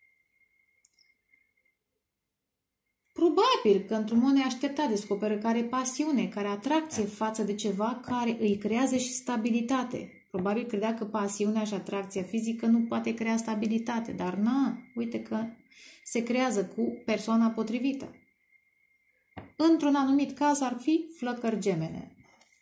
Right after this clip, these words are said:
Și sunt conflicte, sunt vă-, bătălii. Vor fi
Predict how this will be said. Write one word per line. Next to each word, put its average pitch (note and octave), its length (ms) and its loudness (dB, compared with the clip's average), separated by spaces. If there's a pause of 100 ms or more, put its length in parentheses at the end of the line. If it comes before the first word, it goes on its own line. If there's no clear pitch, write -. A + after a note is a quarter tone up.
(1900)
Și - 160 2
sunt B4+ 460 4
conflicte, G3 520 -2
sunt D#4+ 260 0
vă-, G#3 120 2
bătălii. A3+ 800 0 (580)
Vor A3 260 -2
fi - 420 -2